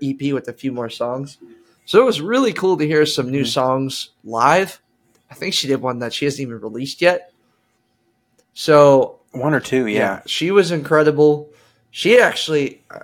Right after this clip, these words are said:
Speaker 1: was kind of,
Speaker 2: Mm-hmm.
Speaker 1: side note here, I know, like, in previous years at Spirit Song, each night was, like, the opening artist have fifty minutes and the headliner has however long. No ifs, ands, or buts.
Speaker 2: Yeah.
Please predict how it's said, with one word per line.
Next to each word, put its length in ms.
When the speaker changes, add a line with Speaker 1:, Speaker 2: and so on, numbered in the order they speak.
Speaker 1:
was 120
kind 220
of, 140
Speaker 2:
Mm-hmm. 80
Speaker 1:
side 320
note 220
here, 300
I 100
know, 300
like, 280
in 100
previous 480
years 180
at 120
Spirit 360
Song, 300
each 320
night 220
was, 200
like, 280
the 120
opening 380
artist 420
have 220
fifty 420
minutes 500
and 140
the 60
headliner 440
has 280
however 340
long. 240
No 160
ifs, 180
ands, 240
or 80
buts. 480
Speaker 2:
Yeah. 220